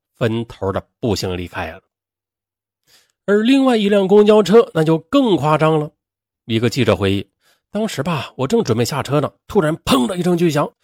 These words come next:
巨响之后车上不知谁惊呼，‘哎呀妈呀，炸弹爆炸了，快跑呀！’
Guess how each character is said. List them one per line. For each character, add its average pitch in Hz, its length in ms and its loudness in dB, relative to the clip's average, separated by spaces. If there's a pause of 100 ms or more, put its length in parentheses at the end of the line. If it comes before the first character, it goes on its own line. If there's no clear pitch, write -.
(220)
巨 220 220 -2
响 185 220 2
之 220 140 4
后 202 200 2
车 214 160 2
上 180 200 0
不 202 120 0
知 214 180 6
谁 190 180 0
惊 214 220 6
呼 233 180 -6 (140)
，‘哎 226 100 -6
呀 247 120 0
妈 247 280 -2
呀， 247 240 -2 (300)
炸 214 200 -4
弹 220 220 -4
爆 233 200 2
炸 233 240 0
了， 226 100 -4
快 - 300 -2
跑 - 440 -2
呀！’ 247 260 0